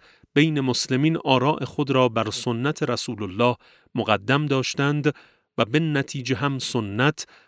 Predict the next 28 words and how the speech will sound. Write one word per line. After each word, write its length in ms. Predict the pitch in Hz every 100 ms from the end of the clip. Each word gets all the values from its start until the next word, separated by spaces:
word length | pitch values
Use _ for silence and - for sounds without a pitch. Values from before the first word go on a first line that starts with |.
| _
و 40 | -
هم 240 | 131 175
کتاب 500 | 156 135 - 117 90
الله 440 | 110 95 110 123 117 -
کنار 380 | 123 120 147 123
رفت 440 | 131 131 123 - 127 - _ _ -
و 40 |
آراء 560 | 117 117 110 113 120 113
فاسده 720 | - 117 104 - 117 135 151
در 180 | 139 127
مقابل 560 | 110 110 101 95 107 110
قرآن 480 | - 107 - 120 107
صف 320 | - 143 -
زدند 600 | 139 131 139 147 143 151 - _ _ _
و 80 | 120
در 160 | 117 110
هر 220 | 185 156
موضوعی 560 | 139 127 120 165 151
از 180 | 131 107
موضوعات 680 | 113 101 98 107 139 143 - - _ _ -
به 80 |
بهانه 540 | 113 110 107 101 107 107
مصلحت 720 | 104 98 - 113 143 160 - - _ _ -
حقایق 580 | 127 117 123 120 160
را 220 | 135 127 127
از 200 | 104 101
بین 280 | 113 104
بردند 680 | 104 143 127 131 135 135 139